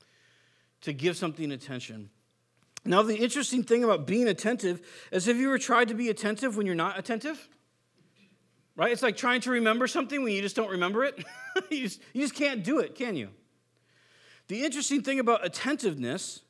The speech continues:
on a natural level and on a spiritual level is we can actually, uh, train ourselves to do this. We can actually create habits in our life to be attentive. We're not victims to being inattentive.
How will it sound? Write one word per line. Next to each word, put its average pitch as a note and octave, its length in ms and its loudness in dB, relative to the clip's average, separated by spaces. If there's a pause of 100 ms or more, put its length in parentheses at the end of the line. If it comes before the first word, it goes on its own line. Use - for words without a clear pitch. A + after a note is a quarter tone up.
(580)
on G#3 120 4
a G#3 60 4
natural G#3+ 460 2
level D3 300 2
and B3 100 2
on A3+ 120 0
a G3+ 40 -6
spiritual F#3+ 440 -2
level D3 220 -2
is F3 140 -8
we G#3+ 120 -8
can A3+ 180 -6
actually, G3 580 -6
uh, E3+ 140 -10
train G3 260 -6
ourselves B2 420 -8
to - 60 -14
do D3+ 200 -6
this. F#2+ 300 -14 (920)
We G#3+ 120 0
can A#3 200 0
actually A3+ 480 0
create G#3+ 500 4
habits G3+ 560 0
in F#3 180 -4
our F3 140 0
life E3+ 560 -4
to E3+ 100 -10
be E3+ 200 -4
attentive. F#3+ 600 -8 (480)
We're G#3 140 4
not C4 200 6
victims G3+ 640 0
to A3 80 -6
being A3 300 0
inattentive. E3+ 840 -6